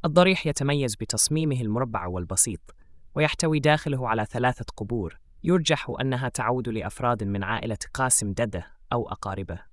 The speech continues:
الواجهة الخارجية للضريح متواضعة، مع نوافذ محاطة بشرفات حديدية زرقاء،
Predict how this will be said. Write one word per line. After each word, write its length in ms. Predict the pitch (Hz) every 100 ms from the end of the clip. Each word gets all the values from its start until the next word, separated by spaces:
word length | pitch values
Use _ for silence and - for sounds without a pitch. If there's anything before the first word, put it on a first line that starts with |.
| - - - -
الواجهة 400 | 170 190 180 -
الخارجية 560 | 147 147 127 120 123 117
للضريح 540 | 110 101 113 117 110 107
متواضعة، 680 | 101 110 120 117 80 80 - - - - -
مع 180 | 165 151
نوافذ 540 | 151 156 170 - 113 107
محاطة 480 | 95 127 120 -
بشرفات 680 | 101 98 110 104 123 - 107
حديدية 500 | - 107 104 127 107 98
زرقاء، 540 | 95 92 - 123